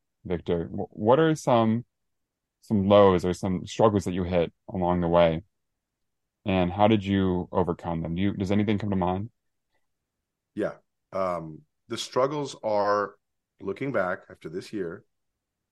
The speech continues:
Speaker 2: and doing this challenge, the struggles have been my dissatisfaction, it, my,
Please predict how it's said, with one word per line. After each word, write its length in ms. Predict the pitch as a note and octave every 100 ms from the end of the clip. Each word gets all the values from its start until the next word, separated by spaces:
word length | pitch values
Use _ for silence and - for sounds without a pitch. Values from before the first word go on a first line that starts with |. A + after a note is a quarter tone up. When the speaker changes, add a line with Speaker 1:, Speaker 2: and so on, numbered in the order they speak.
| _ F#2
Speaker 2:
and 140 | F2+
doing 160 | F2+ G2+
this 120 | G2+
challenge, 680 | - A#2 D#2 D2 E2 _ _ _ _ _ _ _ -
the 80 |
struggles 460 | - - A#2 A#2+ C3
have 220 | C3 A2+
been 360 | G#2+ G2+ F#2+ F#2+ _ _ _ _
my 460 | F#2 G2+ A2 A#2 F#2+ D#2+
dissatisfaction, 1300 | G#2+ B2+ - B2+ A#2 - - B2+ B2+ - F#2+ E2 E2+ - _ _ _ _ _ _ _ _ _
it, 160 | A2 -
my, 420 | G2+ A2 A2